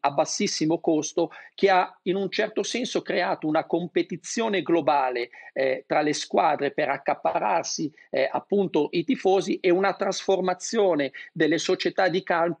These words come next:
di, di, di calcio in quelle che io chiamo società di entertainment o, o meglio forse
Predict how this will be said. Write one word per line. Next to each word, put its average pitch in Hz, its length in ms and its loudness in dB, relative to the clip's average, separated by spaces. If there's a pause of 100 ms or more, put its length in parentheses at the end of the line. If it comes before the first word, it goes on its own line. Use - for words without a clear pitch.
di, 175 300 -2
di, 165 260 0
di 123 100 -2
calcio 156 520 4 (200)
in 170 220 4
quelle 196 260 6
che 190 120 4
io 180 120 4
chiamo 170 340 0
società 170 480 0
di 156 140 -2
entertainment 180 720 0
o, 165 160 -2
o 160 100 0
meglio 175 300 2
forse 170 460 -2